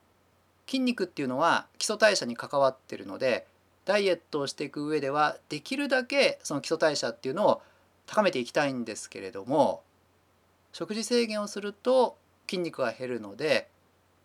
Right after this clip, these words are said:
その高めたいはずの基礎代謝が減っちゃうんですよね。で、そうすると燃えない体になるので、で、それが太りやすくなるといっ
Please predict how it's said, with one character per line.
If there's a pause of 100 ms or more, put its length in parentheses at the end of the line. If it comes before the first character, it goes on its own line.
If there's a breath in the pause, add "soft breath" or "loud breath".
(120)
そ
の (460)
高
め
た
い
は
ず
の
基
礎
代
謝
が (380)
減
っ
ち
ゃ
う
ん
で
す
よ
ね。 (1400)
で、
そ
う
す
る
と (1040)
燃
え
な
い
体
に
な
る
の
で、 (1500)
で、
そ
れ
が (160)
太
り
や
す
く
な
る
と (140)
い
っ